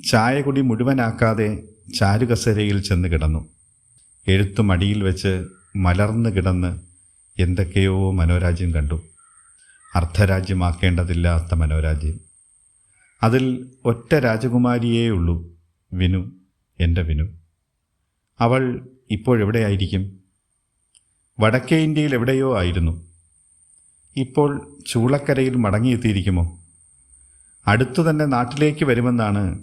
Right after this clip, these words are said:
കുമാരി എഴുതിയിട്ടുള്ളത്. അടുത്തു തന്നെ എന്ന് പറഞ്ഞാൽ, എവിടെയായാലും അവൾ എന്നെ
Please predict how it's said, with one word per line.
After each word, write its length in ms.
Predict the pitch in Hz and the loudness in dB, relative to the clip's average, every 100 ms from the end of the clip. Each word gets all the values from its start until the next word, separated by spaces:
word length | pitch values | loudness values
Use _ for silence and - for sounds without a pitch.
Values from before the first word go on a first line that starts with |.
| - | -14
കുമാരി 420 | _ 104 104 113 110 | _ 2 2 2 2
എഴുതിയിട്ടുള്ളത്. 640 | 92 85 104 - 82 76 78 - _ _ _ _ _ _ _ _ | 0 2 0 0 -2 -2 -6 -16 _ _ _ _ _ _ _ _
അടുത്തു 320 | 95 82 82 | -2 0 0
തന്നെ 260 | 110 113 123 | 0 2 2
എന്ന് 200 | 120 123 | 0 0
പറഞ്ഞാൽ, 420 | 117 113 120 120 120 - _ _ _ _ _ _ _ _ _ _ _ | 0 0 0 -2 -4 -12 _ _ _ _ _ _ _ _ _ _ _
എവിടെയായാലും 800 | 120 127 160 180 151 147 147 147 143 143 - _ _ - | 2 4 2 0 0 -2 -2 -2 -4 -8 -14 _ _ -4
അവൾ 180 | 113 139 | 0 2
എന്നെ 280 | 123 127 | 2 0